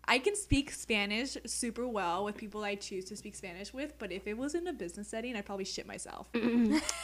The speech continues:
Speaker 1: Like,
Speaker 2: Hola.
Speaker 1: like, honest to God.
Speaker 2: You know, Saint Mary's had a class that was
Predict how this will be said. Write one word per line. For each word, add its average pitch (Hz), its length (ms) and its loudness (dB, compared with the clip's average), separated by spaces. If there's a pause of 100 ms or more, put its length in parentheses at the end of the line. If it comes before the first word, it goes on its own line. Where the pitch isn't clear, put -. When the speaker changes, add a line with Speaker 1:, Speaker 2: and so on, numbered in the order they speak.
(140)
Speaker 1:
Like, 262 300 12
Speaker 2:
Hola. 262 120 6
Speaker 1:
like, 262 160 8
honest 320 320 8
to 233 60 0
God. 165 320 2 (200)
Speaker 2:
You 240 120 2
know, 254 120 6
Saint 262 220 2
Mary's 196 280 2
had 226 100 -2
a 202 40 -4
class 185 460 -4 (120)
that 196 160 -4
was 180 260 -4